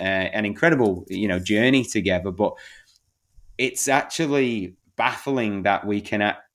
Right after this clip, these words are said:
we can continue to have a more growing, incredible relationship, incredible sex life, and we're not just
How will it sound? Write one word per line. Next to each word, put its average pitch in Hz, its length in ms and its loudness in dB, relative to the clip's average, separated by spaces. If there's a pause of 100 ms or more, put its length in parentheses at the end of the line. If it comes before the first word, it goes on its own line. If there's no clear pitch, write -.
we 107 220 0
can 101 200 -6
continue 123 760 0
to 110 180 -6
have 107 480 2 (1040)
a 110 80 2
more 123 320 2
growing, 117 600 4
incredible 113 760 2
relationship, 101 800 -2
incredible 110 600 2
sex - 420 0
life, 98 300 2
and 104 120 0
we're 104 100 0
not 110 280 0
just 104 300 -2